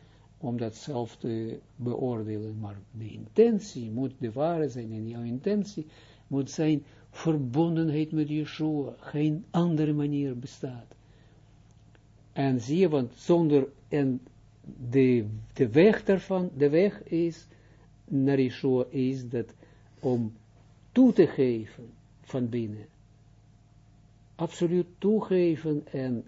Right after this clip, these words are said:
onder ogen te zien dat alle zonde van de wereld, dat ben ik. Alles zit in jezelf en alle zonde, alles wat jij in de wereld ziet, zondig.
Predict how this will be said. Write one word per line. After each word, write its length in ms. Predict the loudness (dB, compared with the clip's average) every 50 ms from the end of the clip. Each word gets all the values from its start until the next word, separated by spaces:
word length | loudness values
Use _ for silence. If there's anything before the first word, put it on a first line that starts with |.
| -14
onder 340 | -8 -4 -2 -2 0 0 2
ogen 380 | 4 4 4 4 4 0 -2 -2
te 200 | 0 -2 -2 -2
zien 340 | -2 -2 -2 -2 -2 -2
dat 260 | -4 -4 -6 -6 -12 -18 -20 -20 -20 -20 -20 -20 -20 -20 -20 -20 _ _ _ -20 -20 -20 -20 _ _ _ _ -20 -20 -20 _ -20 -20 -20 _
alle 640 | -2 0 2 4 4 4 2 2 0 0 0 0 -2
zonde 840 | -2 -4 -2 0 2 2 2 2 0 0 2 2 2 2 2 0 -2
van 260 | -6 -6 -6 -4 -2
de 100 | -2 -2
wereld, 440 | -2 0 -2 0 -2 -2 -4 -6 -8 -14 -20 -20 -20 -20 _ _ -20 -20 -20 -20 -20 -20 -20 -20 _ _ -20 -20 -20 -20 -20 -18
dat 420 | -14 -6 -2 -2 -2 -2 -2 -8 -16 -20 -20 -14
ben 280 | -10 -8 -6 -6 -6 -6
ik. 140 | -8 -8 -10 -16 -20 -20 -20 -20 -20 -20 -20 -20 -20 -20 -20 -20 -20 -20 -20 -12
Alles 640 | -4 0 2 4 4 6 6 8 8 6 6 2 -2 0
zit 320 | 4 4 4 4 2 0
in 180 | -2 0 0 2
jezelf 640 | 0 0 0 -2 -2 0 2 2 2 0 -2 -4
en 260 | -6 -4 -4 -4 -4 -4
alle 600 | -4 0 0 2 2 2 2 2 2 4 4 2
zonde, 520 | 2 0 -2 0 0 0 2 0 0 -2 0
alles 520 | 0 -2 -2 0 0 0 0 0 0 0
wat 180 | 0 0 0 2
jij 140 | 2 2 2
in 80 | 2
de 60 | 2
wereld 320 | 0 0 0 0 -2 -4 -4
ziet, 220 | -4 -4 -4 -4
zondig. 560 | -2 2 4 4 4 4 2 0 -2 -4 -8